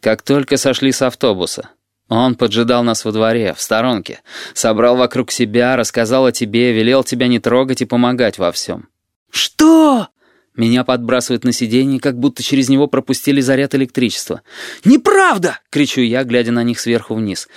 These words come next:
«Не было этого! Не могло быть!» Горбач дёргает меня за рукав.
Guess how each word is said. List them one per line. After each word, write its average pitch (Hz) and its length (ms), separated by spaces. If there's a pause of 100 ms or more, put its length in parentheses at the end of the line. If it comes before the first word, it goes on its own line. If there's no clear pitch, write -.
(260)
«Не 381 260
было 277 220
этого! 165 500
Не 247 200
могло 381 480
быть!» 160 360 (640)
Горбач 117 500
дёргает 131 440
меня 120 200
за 113 120
рукав. 117 380